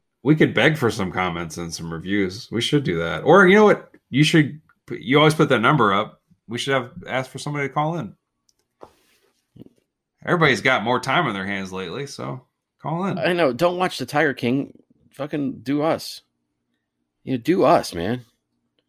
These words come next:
Speaker 1: Yeah, do us.
Speaker 2: I'm looking it up.
Speaker 1: Tiger King.
Speaker 2: Isn't that what it's called?
Speaker 1: The number?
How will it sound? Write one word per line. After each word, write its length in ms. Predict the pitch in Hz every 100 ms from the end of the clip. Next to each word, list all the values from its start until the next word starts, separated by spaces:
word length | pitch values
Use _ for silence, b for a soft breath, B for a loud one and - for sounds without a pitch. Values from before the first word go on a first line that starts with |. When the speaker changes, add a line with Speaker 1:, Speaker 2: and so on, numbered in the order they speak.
| _ _ _ _ _ _ _ _ _ -
Speaker 1:
Yeah, 120 | 80
do 180 | 82 117
us. 420 | 90 - - - _ _ _ _ _ _ _ _ _ _ _ _ _ _ _ 92
Speaker 2:
I'm 80 |
looking 220 | 92 85 73
it 80 |
up. 160 | 73 - _
Speaker 1:
Tiger 340 | - 110 110 85
King. 560 | _ - - _ - -
Speaker 2:
Isn't 100 | 123
that 120 | 135
what 80 | 131
it's 80 |
called? 260 | - 139 131 - -
Speaker 1:
The 80 | 95
number? 140 | 101